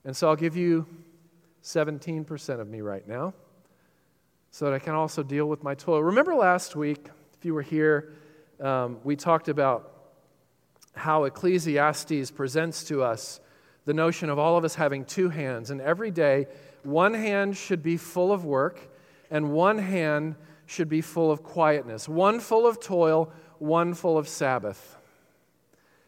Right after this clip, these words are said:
except for one day of the week, the Lord's Day,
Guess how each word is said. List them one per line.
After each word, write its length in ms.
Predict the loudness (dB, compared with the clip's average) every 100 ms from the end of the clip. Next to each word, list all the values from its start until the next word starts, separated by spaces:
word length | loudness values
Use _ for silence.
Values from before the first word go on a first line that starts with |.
| -6
except 480 | -6 -2 2 2 2
for 120 | 0
one 320 | 2 2 0
day 200 | 0 0
of 100 | 0
the 100 | -4
week, 360 | -8 -8 -10 -18 -20 -20 _ _
the 80 | -4
Lord's 380 | -2 -2 -4 -6
Day, 340 | -6 -6 -10